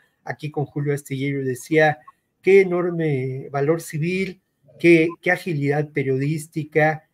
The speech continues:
qué mirada tan profunda, qué conocimiento del entorno político de Tamaulipas, de Marta Olivia López", y, y, y lo sigo, estoy convencido cada día más de que eso es una realidad,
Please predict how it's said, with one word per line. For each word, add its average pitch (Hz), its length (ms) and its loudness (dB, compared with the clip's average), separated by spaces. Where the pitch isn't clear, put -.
qué 175 140 0
mirada 165 580 2
tan 131 160 -6
profunda, 156 560 -6
qué 180 140 -4
conocimiento 151 920 -4
del 131 160 -10
entorno 135 420 -6
político 131 480 -10
de 123 80 -10
Tamaulipas, 135 840 -6
de 131 260 2
Marta 131 320 -6
Olivia 135 360 -2
López", 127 460 -6
y, 131 60 -8
y, 143 280 -4
y - 20 -2
lo 139 140 -2
sigo, 156 380 -2
estoy - 220 -6
convencido 147 760 0
cada 160 220 8
día 151 160 2
más 139 240 -2
de 143 80 -6
que 143 120 -6
eso 143 160 -6
es - 120 -8
una 151 200 0
realidad, 170 500 2